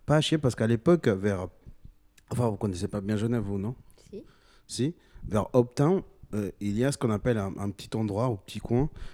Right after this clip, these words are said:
Speaker 1: euh, un petit magasin où c'était vraiment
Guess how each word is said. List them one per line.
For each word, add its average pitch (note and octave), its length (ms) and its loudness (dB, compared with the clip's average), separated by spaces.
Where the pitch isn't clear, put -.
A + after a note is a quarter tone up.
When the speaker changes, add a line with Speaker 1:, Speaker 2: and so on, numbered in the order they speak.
Speaker 1:
euh, F#2 340 -2
un - 60 -8
petit A#2 160 0
magasin A#2 500 2
où A2 180 0
c'était - 240 -4
vraiment A#2 440 2